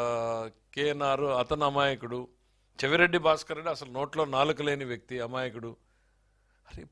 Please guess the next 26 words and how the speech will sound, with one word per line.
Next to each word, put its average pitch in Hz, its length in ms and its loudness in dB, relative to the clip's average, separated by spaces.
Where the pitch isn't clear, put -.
పోలీస్ 208 420 6
స్టేషన్లోకి 196 760 4
వెళ్ళి 185 280 4
పోలీసులు 208 640 6
ఎదురుగా 196 300 6
దురుసు 180 300 0
ప్రవర్తన 196 520 4
చేసినటువంటి 175 580 0
వీడియోలు 196 400 8
సాక్ష్యంగా 190 500 4
ఉంటే 185 220 2
వీళ్ళందరూ 180 360 4
అమాయకులు 185 380 2
అంటే 190 220 -2
ఇంకా 262 160 0
నువ్వు 214 220 0
భ్రమల్లో 190 360 12
ఉన్నావా? 160 260 10
నువ్వు 156 200 2
చెప్పే 165 220 -2
మాటలన్నీ 160 500 2
నమ్ముతారు 156 500 6
అని. 123 260 0
జగన్మోహన్ 143 400 -2
రెడ్డి 113 160 -6
గారు, 90 280 -6